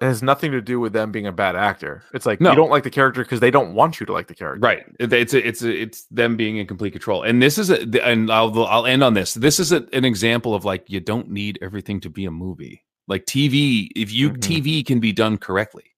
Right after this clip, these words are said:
Speaker 2: T V can be done well.
Speaker 1: Yeah, for sure.
Speaker 2: And, like, a company that was, like, A M C, which was, like, nothing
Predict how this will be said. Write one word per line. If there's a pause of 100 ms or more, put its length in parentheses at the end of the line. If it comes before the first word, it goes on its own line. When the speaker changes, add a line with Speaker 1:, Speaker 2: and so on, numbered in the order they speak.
(100)
Speaker 2:
T
V
can
be
done
well. (180)
Speaker 1:
Yeah, (120)
for
sure.
Speaker 2:
And,
like,
a
company
that
was,
like, (320)
A
M
C,
which
was,
like,
nothing